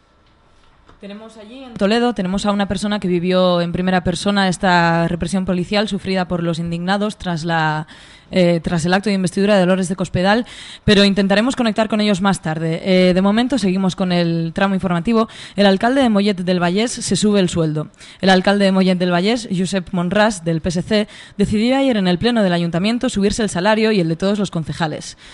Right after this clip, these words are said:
Ante esto, a la salida del consistorio, un grupo de personas del movimiento quince eme protestó contra esta medida.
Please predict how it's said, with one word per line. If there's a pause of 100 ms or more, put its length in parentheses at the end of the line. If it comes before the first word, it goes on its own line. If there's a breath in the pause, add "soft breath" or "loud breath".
(140)
Ante
esto,
a
la
salida
del
consistorio,
un
grupo
de
personas
del
movimiento
quince
eme
protestó
contra
esta
medida.